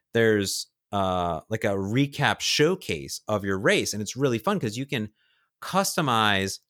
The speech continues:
th-, they'll do a clip of, like, thirty seconds and they do close-ups where the camera's moving around. You get to see, like, where they hit people or you ran into people, where you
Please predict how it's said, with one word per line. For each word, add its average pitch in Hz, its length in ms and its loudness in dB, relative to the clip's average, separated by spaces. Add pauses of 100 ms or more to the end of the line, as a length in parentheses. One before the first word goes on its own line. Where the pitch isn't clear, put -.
(200)
th-, 135 140 -2
they'll 123 120 4
do 156 200 4
a 156 40 2
clip 127 280 0
of, 98 80 0
like, 92 160 0
thirty 120 340 2
seconds 85 640 -2 (380)
and 110 100 0
they 113 60 4
do 113 120 4
close-ups 160 640 0
where 127 80 2
the 110 60 2
camera's 139 400 0
moving 123 240 2
around. 117 280 4
You 104 40 0
get 107 140 0
to 98 80 -4
see, - 120 -2
like, 95 120 0
where 95 100 -4
they 82 140 -4
hit - 260 -4
people 147 280 -4
or 104 60 0
you 95 140 -4
ran 95 240 -2
into 170 220 0
people, 143 300 -2
where 90 100 0
you 90 120 -6